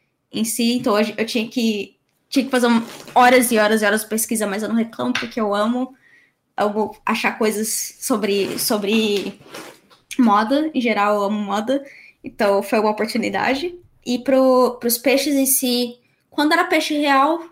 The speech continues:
era só, era mais saber como exagerar todos os traços dele, tipo, se ele tinha uma curva muito doida, eu fazia aquela curva,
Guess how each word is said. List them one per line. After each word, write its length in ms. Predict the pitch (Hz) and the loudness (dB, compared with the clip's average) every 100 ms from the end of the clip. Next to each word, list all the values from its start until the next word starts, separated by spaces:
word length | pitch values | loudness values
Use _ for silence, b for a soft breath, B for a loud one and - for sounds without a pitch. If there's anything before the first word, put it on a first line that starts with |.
| _ - - | _ -20 -4
era 180 | - 254 | 0 0
só, 220 | 254 - - | 0 -4 -2
era 220 | 269 262 | 0 0
mais 720 | 247 247 247 269 - - - | 0 0 0 0 -2 -8 -12
saber 440 | - - 247 233 254 | -8 -2 0 2 0
como 420 | 269 240 247 240 | 0 0 0 0
exagerar 480 | 233 226 240 220 226 | 2 2 2 0 -2
todos 260 | 233 220 220 | -4 -4 -4
os 120 | - | -2
traços 380 | 196 208 220 196 | -2 0 -2 -2
dele, 300 | 196 190 190 | -2 0 -4
tipo, 380 | - 190 185 B B B B | -8 -8 -8 B B B B
se 140 | - | -2
ele 100 | 226 | -2
tinha 140 | 220 214 | 0 -2
uma 120 | 220 | -2
curva 200 | 247 220 | 0 0
muito 260 | 214 233 | 0 -2
doida, 360 | 233 196 196 185 | 0 0 0 0
eu 60 | 185 | -4
fazia 260 | 208 202 | -6 -6
aquela 220 | 202 208 | -6 -6
curva, 380 | 220 202 196 196 | -4 -6 -6 -10